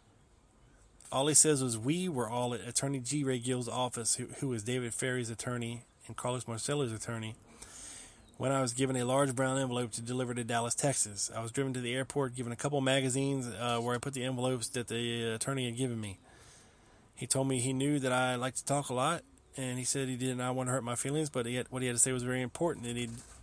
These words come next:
that I shouldn't speak to anyone on the plane, as I, I wasn't to wear any jewelry or draw attention to myself." Now, to the H S C A, he stated, uh, that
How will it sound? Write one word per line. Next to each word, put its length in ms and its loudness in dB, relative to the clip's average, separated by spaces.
that 140 0
I 60 4
shouldn't 280 2
speak 200 -2
to 60 -10
anyone 280 0
on 80 0
the 60 0
plane, 360 0
as 160 0
I, 160 -2
I 60 -2
wasn't 260 0
to 60 -4
wear 160 0
any 160 0
jewelry 440 6
or 40 2
draw 220 4
attention 320 0
to 60 0
myself." 520 0
Now, 120 4
to 100 4
the 140 8
H 160 8
S 140 12
C 140 12
A, 260 8
he 160 4
stated, 540 8
uh, 320 2
that 480 0